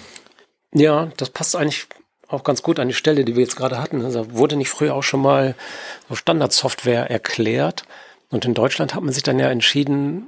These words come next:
in den achtziger Jahren war das schon zu sagen, okay, es gibt einmal diese informationstechnische Grundbildung, da erklärt man, wie ich die Dinge benutze. Das braucht ja jeder. Und dann erklären wir, wie die Dinge gebaut werden. Das braucht vielleicht nicht jeder, das ist dann das Wahlfach Informatik.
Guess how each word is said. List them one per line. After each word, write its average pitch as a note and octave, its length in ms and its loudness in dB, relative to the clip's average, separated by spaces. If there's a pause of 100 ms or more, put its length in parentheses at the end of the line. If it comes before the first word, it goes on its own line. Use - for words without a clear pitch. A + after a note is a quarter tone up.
(160)
in C3 120 -4
den B2 140 -2
achtziger B2+ 380 -2
Jahren A#2+ 260 -2
war C3+ 60 0
das C3+ 140 -2
schon C3 160 -2
zu - 120 -4
sagen, A#2 200 -4
okay, A#2+ 260 -2
es - 140 -4
gibt - 200 -14
einmal B2+ 300 -2
diese A#2 160 0
informationstechnische A#2 1160 0
Grundbildung, E3+ 640 4
da A#2+ 80 0
erklärt B2+ 320 -2
man, A#2+ 160 -2
wie A2 40 -4
ich G#2+ 80 -8
die A2+ 100 -4
Dinge A2 200 2
benutze. G#2 560 -2 (160)
Das - 280 -6 (320)
braucht G#2 240 2
ja A2 60 0
jeder. A2 380 2 (1040)
Und - 160 -4
dann F3+ 180 4
erklären E3+ 460 2
wir, D3+ 260 2 (480)
wie A#2 160 -4
die B2 120 0
Dinge B2+ 200 4
gebaut B2+ 520 0
werden. C3 500 0 (100)
Das A2+ 140 -10
braucht - 260 -2
vielleicht A#2+ 200 -2
nicht D#3+ 260 0
jeder, E3 260 0
das C#3+ 200 0
ist - 80 -4
dann C#3+ 100 -2
das B2 160 -2
Wahlfach B2+ 440 0
Informatik. A2 920 -4